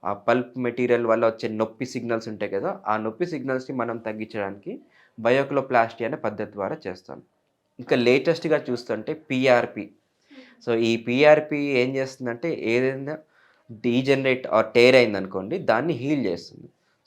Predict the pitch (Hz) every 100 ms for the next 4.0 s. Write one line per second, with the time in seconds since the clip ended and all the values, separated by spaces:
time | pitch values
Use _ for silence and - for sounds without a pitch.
0 | - 117 113 147 147 143 135 135 214 -
1 | - - 110 139 - - - 131 143 143
2 | 143 135 127 120 127 226 - _ _ -
3 | - 98 120 120 120 131 120 107 95 87